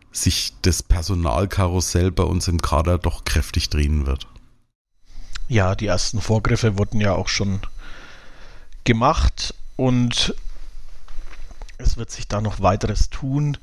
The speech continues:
Speaker 2: Ähm, ja, einen Can Usun wird man nicht halten können, aber dafür kriegt man dann genügend Kohle, hoffentlich, um einerseits den Verein,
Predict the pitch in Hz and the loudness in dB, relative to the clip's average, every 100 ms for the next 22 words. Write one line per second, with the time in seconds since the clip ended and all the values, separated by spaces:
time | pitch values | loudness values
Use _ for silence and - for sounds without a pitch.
0 | - - - - - - - - - 104 | -10 -14 -14 -16 -18 -18 -14 -4 2 2
1 | 101 87 - - - - - - - - | 2 0 -2 -4 -6 -4 -6 -6 -6 -8
2 | - - 117 95 92 90 - - 104 107 | -10 -6 -2 0 2 0 -2 -2 2 2
3 | 107 101 110 - 104 104 104 - 107 101 | 2 0 -2 0 0 2 0 2 2 2
4 | 104 101 98 - 107 - 127 - 117 135 | 2 2 2 2 2 0 -2 0 2 2
5 | 139 143 135 - - - - - - - | 0 -2 -6 -10 -10 -10 -10 -14 -18 -20
6 | - - - - - - - - - - | -20 -20 -20 -20 -20 -20 -20 -20 -10 0
7 | 107 107 104 - 104 104 110 - - 107 | 2 4 2 2 2 4 2 0 -2 0
8 | 107 101 101 104 107 - - - - - | 2 2 2 0 -4 -10 -18 -18 -20 -18
9 | - - 127 135 139 127 - 127 127 127 | -6 0 2 2 2 0 2 2 4 4
10 | 120 120 117 - - - - - - 113 | 4 0 -2 -8 -12 -14 -14 -4 0 2
11 | 113 110 107 101 - - - 95 95 92 | 0 2 2 4 2 0 -2 0 2 0
12 | - - - - - - - - 117 135 | -2 -6 -10 -16 -20 -18 -8 0 2 4
13 | - 113 - 117 107 107 76 78 120 127 | 4 2 0 -6 -2 0 2 0 0 0
14 | 123 | -4